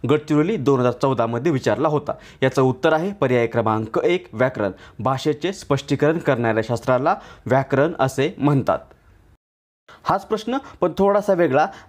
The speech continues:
जालना तलाठी भरती दोन हजार चौदा ला विचारला होता. प्रश्न आहे,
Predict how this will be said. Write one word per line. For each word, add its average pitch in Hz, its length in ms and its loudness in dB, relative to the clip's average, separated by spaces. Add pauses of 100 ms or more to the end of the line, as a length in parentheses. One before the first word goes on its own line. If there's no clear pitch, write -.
जालना 175 380 4
तलाठी 156 560 0
भरती 151 340 0
दोन 139 240 2
हजार 131 100 4
चौदा 131 360 0
ला 160 100 -2
विचारला 135 440 0
होता. 147 240 0 (280)
प्रश्न 127 240 0
आहे, 156 180 2